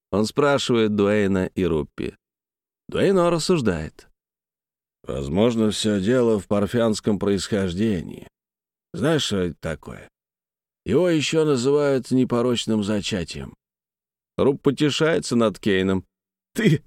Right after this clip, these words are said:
коровы бешеный поел, что ли?" И заявляет, "На загадку нет ответа". Он ведь умный малый, если уж Рупп не справился, то не справится никто.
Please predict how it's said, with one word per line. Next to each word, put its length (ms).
коровы 560
бешеный 540
поел, 380
что 160
ли?" 140
И 120
заявляет, 600
"На 120
загадку 680
нет 380
ответа". 680
Он 280
ведь 280
умный 420
малый, 680
если 360
уж 220
Рупп 280
не 140
справился, 680
то 120
не 140
справится 600
никто. 540